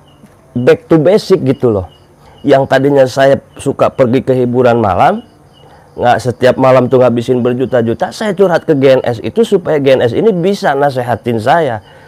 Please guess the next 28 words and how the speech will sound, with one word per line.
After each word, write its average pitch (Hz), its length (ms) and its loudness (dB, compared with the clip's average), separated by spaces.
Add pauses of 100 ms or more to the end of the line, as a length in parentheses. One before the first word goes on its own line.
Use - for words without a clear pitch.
(120)
supaya 135 480 0
G 123 260 2
N - 60 -6
S 110 180 -2
ini 170 220 0
bisa 160 500 -2
memberikan 156 640 0
pencerahan 160 640 0
ke 135 80 -2
saya, 101 480 -2 (400)
supaya 147 480 0
G 120 400 0
N - 80 -14
S 110 220 -2
ini 151 180 -2
bisa 175 400 -2
ngedidik 127 480 0
saya, 110 480 -4 (160)
supaya 156 480 2
G 131 140 0
N 120 260 2
S 113 240 -6
ini 156 160 2
bisa 202 480 0
ngingetin 202 480 2
saya. 185 560 -4 (1120)
Tujuan 214 560 2
saya 151 320 -4